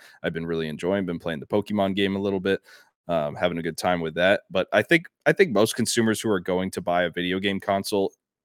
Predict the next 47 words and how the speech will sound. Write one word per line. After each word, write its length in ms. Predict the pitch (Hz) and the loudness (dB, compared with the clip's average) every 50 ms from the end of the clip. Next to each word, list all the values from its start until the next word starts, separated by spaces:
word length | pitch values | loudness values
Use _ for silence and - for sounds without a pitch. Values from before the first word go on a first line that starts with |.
| _ _ _ | _ _ _
you're 160 | 123 135 151 | 4 4 4
going 300 | 143 135 143 147 156 147 | 6 6 6 6 6 6
to 100 | - 143 | 4 2
buy 220 | 110 101 110 117 127 | 4 6 8 8 8
a 100 | 120 110 | 8 6
Switch. 500 | - - 131 135 135 - - - - - - _ _ | 2 2 4 4 4 4 0 -8 -8 -8 -14 _ _
Like, 140 | - 101 95 | -2 -2 0
if 140 | 101 98 117 | 0 0 2
you're 100 | 120 113 | 0 2
going 220 | 101 110 113 117 | 4 4 2 2
to 80 | 110 107 | 2 2
buy 140 | 110 110 107 | 2 2 2
a 40 | |
Switch, 240 | 104 - 120 113 - | 0 0 -4 -2 -2
you're 80 | 110 98 | -4 -4
gonna 220 | 85 85 85 85 | -4 -4 -6 -6
buy 160 | 76 82 80 | -4 -6 -6
a 60 | 78 85 | -6 -8
Switch. 380 | - - 90 87 - - - - | -8 -6 -6 -6 -6 -8 -12 -8
Like, 200 | 120 101 85 78 | -6 -6 -4 -4
I, 220 | 85 87 - 87 | -4 -2 -2 -2
I 20 | 92 | -2
feel 160 | - - 104 | 0 0 0
like 180 | 98 92 87 87 | 0 0 -2 -6
you 80 | 92 87 | -8 -6
go 240 | 87 85 82 82 | -4 -4 -4 -4
in 120 | 82 85 85 | -4 -6 -6
there 240 | 82 80 80 80 78 _ - - _ _ _ _ | -6 -6 -6 -8 -10 _ -20 -20 _ _ _ _
knowing 300 | 90 82 80 80 80 80 | -4 -4 -4 -4 -4 -4
what 160 | 82 80 - | -4 -4 -4
you're 120 | 73 80 76 | -6 -6 -6
gonna 180 | 85 80 76 | -6 -8 -8
get 240 | 73 - 82 80 - | -6 -6 -6 -6 -4
'cause 140 | - 87 80 | -6 -8 -2
they 160 | 101 107 104 | 0 2 4
are 160 | 101 92 87 | 4 4 2
two 240 | 87 - - 92 85 | 0 -2 -6 -6 -6
very 300 | 78 80 78 73 69 78 | -4 -6 -6 -6 -6 -6
different 300 | 78 82 76 - - - _ | -8 -8 -8 -8 -12 -16 _
platforms, 680 | - 87 73 - - - 73 73 71 73 78 - - - | -4 -4 -4 -4 -6 -6 -6 -6 -6 -8 -10 -14 -12 -8
one 200 | 85 80 80 78 | -6 -6 -6 -6
being 240 | - 76 78 - - | -8 -10 -10 -10 -8
handheld, 480 | - 80 - - - 85 76 78 78 - | -8 -8 -8 -6 -6 -6 -4 -4 -6 -8
one 200 | 71 73 78 76 | -10 -10 -10 -10
being 240 | 71 71 71 76 76 | -10 -12 -12 -12 -12
T 200 | - - 69 67 | -12 -12 -12 -6
V, 360 | - 101 113 110 107 107 101 | 0 2 4 4 4 4 2